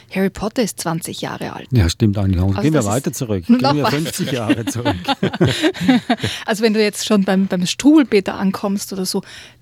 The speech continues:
Speaker 1: die waren ja todernst.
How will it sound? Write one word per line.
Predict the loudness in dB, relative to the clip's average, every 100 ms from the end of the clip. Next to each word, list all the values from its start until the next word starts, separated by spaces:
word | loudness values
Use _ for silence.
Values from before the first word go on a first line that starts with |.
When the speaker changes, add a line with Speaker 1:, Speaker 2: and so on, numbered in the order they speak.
| 0
Speaker 1:
die | 2 4
waren | 2 0
ja | -4 -10 -14 -20 _ -14
todernst. | -4 4 4 2 -10 -14 -10 -12 -10 -14